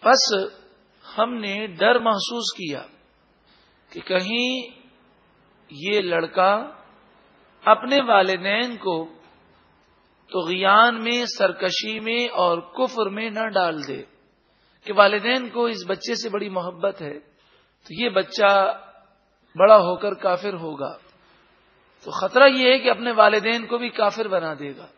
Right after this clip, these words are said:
تو اس لیے اس بچے کو اللہ کے حکم سے قتل کر دیا۔ مفسرین فرماتے ہیں کہ اگر کوئی یہ دعویٰ کرے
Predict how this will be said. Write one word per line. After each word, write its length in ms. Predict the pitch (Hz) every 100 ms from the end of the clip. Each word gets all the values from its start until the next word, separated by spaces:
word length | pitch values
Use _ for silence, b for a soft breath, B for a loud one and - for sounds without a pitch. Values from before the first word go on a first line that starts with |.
| _ _ _ _ _ _ _
تو 20 | -
اس 220 | 208 208
لیے 120 | 220
اس 160 | 233 175
بچے 320 | 175 185 - 220
کو 240 | 214 220
اللہ 280 | 196 196 196 190
کے 60 |
حکم 320 | 175 180 180
سے 180 | 151 190
قتل 360 | 190 190 170 151
کر 160 | -
دیا۔ 280 | 127 143 - - _ _ _ b b b b
مفسرین 440 | 165 185 208 240 208
فرماتے 400 | 208 196 185 196
ہیں 140 | 220
کہ 140 | 214 214 - _ _ -
اگر 320 | 165 202 233
کوئی 240 | 208 214
یہ 60 | 208
دعویٰ 340 | 180 170 160 147
کرے 180 | 139